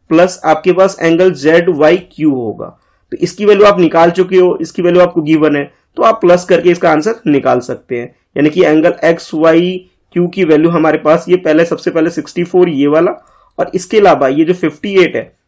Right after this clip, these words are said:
ठीक है, इसकी वैल्यू प्लस करेंगे तो हमारे पास रिजल्ट आ जाएगा।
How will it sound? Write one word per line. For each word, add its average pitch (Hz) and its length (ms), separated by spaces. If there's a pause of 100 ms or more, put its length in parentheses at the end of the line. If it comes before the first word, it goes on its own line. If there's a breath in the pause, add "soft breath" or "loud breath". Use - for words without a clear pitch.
(120)
ठीक 156 140
है, 127 180 (360)
इसकी 190 260
वैल्यू 123 260 (240)
प्लस 156 220
करेंगे 185 360 (280)
तो 208 60
हमारे 185 240
पास 202 220
रिजल्ट 131 380
आ 110 100
जाएगा। 107 340